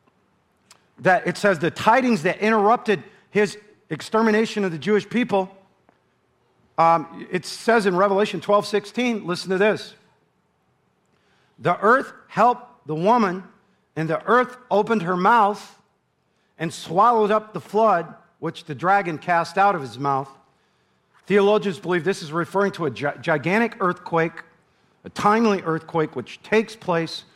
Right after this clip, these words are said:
while Israel is on the run out of Jerusalem. And it interprets the Antichrist bid, it causes his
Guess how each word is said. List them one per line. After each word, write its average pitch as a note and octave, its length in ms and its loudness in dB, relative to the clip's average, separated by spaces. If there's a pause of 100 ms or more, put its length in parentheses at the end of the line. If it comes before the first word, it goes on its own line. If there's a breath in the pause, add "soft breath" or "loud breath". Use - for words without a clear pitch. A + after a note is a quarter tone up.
(220 soft breath)
while A#3+ 680 4
Israel G3+ 580 0
is D3+ 320 -8
on A#3 300 4
the A#3+ 120 4
run F3+ 600 2 (1040)
out A3 240 4
of B3 140 -2
Jerusalem. E3+ 840 -2 (1200)
And F#3+ 140 2
it G3 80 4
interprets G3 460 0
the F3+ 120 -2
Antichrist G3+ 600 0
bid, G#3+ 180 2
it G3+ 120 0
causes F#3 460 2
his E3 80 -16